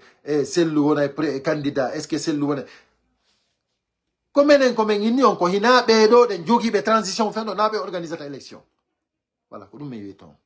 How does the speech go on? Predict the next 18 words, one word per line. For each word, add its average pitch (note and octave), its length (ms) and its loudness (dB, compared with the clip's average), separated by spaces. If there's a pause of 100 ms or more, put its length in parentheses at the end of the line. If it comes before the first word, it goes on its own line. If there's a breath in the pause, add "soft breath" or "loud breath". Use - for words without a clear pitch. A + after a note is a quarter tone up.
(1200)
Par C#3+ 80 -10
ce - 60 -12
que D#3 80 -8
menen E3+ 200 -4
men B2+ 140 -8
fetali C#3 460 -8
taw. - 200 -12 (1600)
Menen E3+ 200 -2
men D#3+ 100 0
wawata D#3 500 4
accude F3 440 -2
C - 180 0
N G#3 280 4
R A#3+ 120 4
D F3 160 0
organisa F#3 480 -2
élection E3+ 320 -4
lagine. C3+ 320 -8